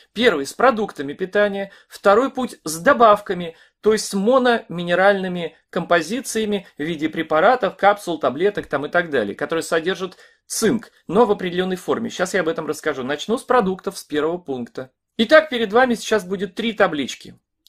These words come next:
где вы можете видеть, в каких продуктах содержится цинка больше всего.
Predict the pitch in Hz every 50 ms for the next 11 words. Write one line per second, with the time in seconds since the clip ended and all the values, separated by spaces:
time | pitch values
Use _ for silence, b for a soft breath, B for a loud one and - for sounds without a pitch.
0 | b b b b b b - 170 247 240 294 311 302 285 269 - - 220 202 240
1 | 233 226 233 233 - - - - - - 233 247 240 247 208 - - 151 156 139
2 | 127 120 - - 110 - - 151 143 135 147 127 - - 156 147 - - 226 226
3 | 185 160 139 143 143 139 - - - - 131 107 101 92